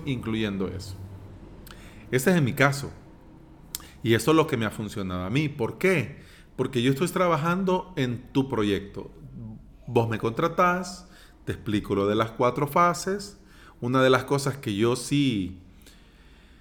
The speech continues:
lo prefiero es, por ejemplo, evaluar el proyecto. Evaluar el proyecto para que, que, para quedar claro lo que se va a hacer y lo que no se va a hacer,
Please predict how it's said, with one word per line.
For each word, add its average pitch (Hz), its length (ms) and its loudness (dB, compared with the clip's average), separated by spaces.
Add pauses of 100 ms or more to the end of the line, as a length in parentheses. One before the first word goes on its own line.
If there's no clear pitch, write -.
(300)
lo 120 220 6
prefiero 160 680 4
es, 131 160 0
por 131 240 -2
ejemplo, 135 680 0
evaluar 120 640 4
el 131 120 0
proyecto. 98 680 -2 (720)
Evaluar 123 500 4
el 160 140 2
proyecto 165 680 0
para 110 320 0
que, 107 200 -6
que, - 260 -14 (160)
para 107 240 -2
quedar 120 380 0
claro 165 520 0 (260)
lo 117 300 0
que 110 200 -2
se 101 240 -4
va 123 240 4
a - 20 6
hacer 180 520 0
y 131 120 0
lo 107 220 -2
que 98 140 -8
no 117 260 -4
se 123 180 -6
va 101 120 -4
a 104 40 -4
hacer, 104 400 -8